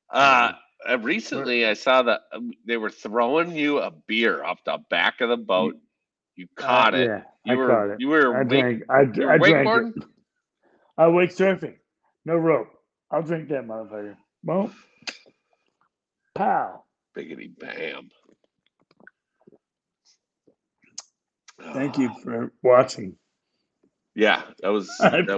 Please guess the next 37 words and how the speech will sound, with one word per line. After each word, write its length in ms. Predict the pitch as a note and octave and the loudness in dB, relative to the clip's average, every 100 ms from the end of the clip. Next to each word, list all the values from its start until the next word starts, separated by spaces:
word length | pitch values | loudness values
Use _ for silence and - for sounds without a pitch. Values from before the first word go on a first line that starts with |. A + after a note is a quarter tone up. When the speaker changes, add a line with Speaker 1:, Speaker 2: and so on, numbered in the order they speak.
| G3 - | 4 4
Speaker 2:
appreciate 260 | F#3+ E3+ - | 2 0 0
it, 60 | B2 | 4
Speaker 1:
pure 280 | B2+ A2 - | 4 4 0
Speaker 2:
dude. 100 | F2 | -2
Speaker 1:
gold. 480 | F#2+ G#2 F2 - | -2 0 -2 -8
Pure 300 | - F#3+ G3 G#2+ | 0 6 6 6
gold. 480 | G#2+ G#2+ C#2 - - - | 2 2 0 -6 -12 0
Speaker 2:
<laughs> 260 | E3+ - - | 0 0 -8
Speaker 1:
Like, 180 | C#2 G#3 - - | -10 -10 -12 -8
yeah. 280 | C2+ G1+ - _ _ _ _ - C#3 - _ _ | -6 -6 -10 _ _ _ _ -6 -6 -8 _ _
Anybody 340 | F2+ B2+ C3+ A#2+ | -2 2 4 4
who 60 | G2+ | 2
gets 340 | A2 - - | 0 -2 -8
the, 320 | G2 F#2+ E2+ | -6 -4 -2
uh, 180 | D#2+ C2 - - | -2 -2 -6 -12
the 120 | F2+ | -12
chance 440 | - G2+ F2+ F2+ - | -8 -4 -4 -6 -12
to 80 | |
hang 220 | E2+ D#2+ D#2+ | -8 -6 -4
out 160 | D#2 | -6
with 140 | D2+ - | -10 -8
Kevin 320 | E2 D#2 D2+ | -8 -6 -6
Bird 240 | F2+ F2 | -4 -4
and 160 | D#2 D2+ | -6 -4
doesn't 360 | E2+ F2+ F#2+ - | -4 -4 -10 -6
take 280 | D#2 C2+ | -8 -6
it 140 | A1 - _ | -12 -14 _
is, 480 | D2 C#2+ D2+ - - | -14 -14 -16 -16 -10
uh, 220 | B1+ C2+ E2 | -6 -4 -2
they 100 | B2+ | 0
made 160 | F3+ A3 | 2 4
a 40 | |
mistake. 440 | A3 - A3 F#3 - _ | 2 0 -2 -2 -6 _
That's 220 | A2+ - D#3 | -10 -8 -4
all 120 | D3+ | -4
I'm 80 | C#3 | -4
saying. 280 | D#3 D3 | -6 -6